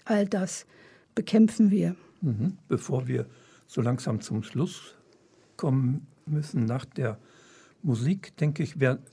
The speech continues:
Speaker 2: einfach noch mal gut, weil nicht alle Zuhörerinnen und Zuhörer von Anfang an dabei waren, dass du einfach noch mal kurz resümierst oder zumindest sagst, noch mal kurz was zur Istanbul-Konvention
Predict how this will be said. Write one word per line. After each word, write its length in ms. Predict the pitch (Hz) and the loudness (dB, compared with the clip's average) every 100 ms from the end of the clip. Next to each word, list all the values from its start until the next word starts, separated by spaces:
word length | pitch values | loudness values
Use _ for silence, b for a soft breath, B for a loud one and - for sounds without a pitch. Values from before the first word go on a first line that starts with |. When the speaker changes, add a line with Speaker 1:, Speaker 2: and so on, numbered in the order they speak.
| - | -2
Speaker 2:
einfach 280 | 120 135 | -2 0
noch 220 | 110 123 - | 0 0 -2
mal 160 | 107 | -2
gut, 260 | 113 196 - | 2 0 2
weil 120 | 123 | 0
nicht 260 | 120 - - b b b b b | 0 -2 -14 b b b b b
alle 260 | 143 147 | 0 0
Zuhörerinnen 640 | 147 196 143 143 127 131 131 | 0 0 2 2 2 0 0
und 160 | - 113 | -2 -4
Zuhörer 560 | - 131 127 113 110 b b b | -4 -2 0 0 -2 b b b
von 300 | - 131 135 | -4 -2 0
Anfang 380 | 123 123 117 - | -2 -2 -4 -2
an 280 | 117 110 - _ | -2 -2 -6 _
dabei 440 | 120 117 117 151 156 | -8 -2 -2 0 0
waren, 300 | 147 151 151 B B B | 0 -2 -6 B B B
dass 220 | - - | -4 -4
du 80 | - | -2
einfach 240 | - 123 120 | -6 -2 0
noch 200 | 120 - | 0 -2
mal 200 | 120 110 | -4 -4
kurz 440 | - 151 165 - - b b b b b b b - | -2 -2 -2 -10 -20 b b b b b b b -2
resümierst 580 | 135 127 107 147 190 | 0 2 2 2 0
oder 180 | - 131 | -2 -2
zumindest 440 | - 147 139 143 - | -2 -2 -2 -4 -2
sagst, 420 | 120 - - - _ | -4 -4 -14 -20 _
noch 220 | - 135 | -4 -2
mal 160 | 123 107 | 0 -2
kurz 340 | - 131 - | 0 0 0
was 220 | - 107 - | -8 -8 -10
zur 400 | - - 120 - - | -8 -8 -8 -12 -10
Istanbul-Konvention 1400 | - - 165 135 143 139 - 123 104 98 - 120 143 208 | -8 -2 0 0 0 -4 -2 -2 0 -2 -2 0 2 2